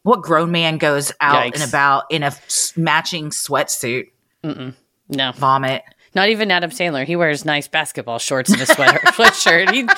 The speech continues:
Speaker 2: he classes it up. But yeah, you're right. That's true. I, uh, I hope that, that "you're safe now" makes, uh,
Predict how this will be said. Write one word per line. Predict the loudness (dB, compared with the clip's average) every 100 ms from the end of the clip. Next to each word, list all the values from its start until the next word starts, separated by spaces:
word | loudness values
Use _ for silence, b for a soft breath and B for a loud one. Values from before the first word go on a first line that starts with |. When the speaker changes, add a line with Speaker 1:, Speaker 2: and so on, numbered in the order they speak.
| -2 0
Speaker 2:
he | 2 2
classes | 2 2 2 0 -4
it | 2
up. | 4 4 B B B B
But | 0 2
yeah, | 4 2
you're | 2 2
right. | 2 2
That's | -4 -4
true. | 0 2
I, | 4 4 2
uh, | 2 2 0
I |
hope | -2 -4 0
that, | 0 2
that | 2 2 -2 B B
"you're | -4 -2
safe | 0 0 0 -2
now" | -2 0 -2
makes, | -2 -4 -2 -8 -2
uh, | 2 2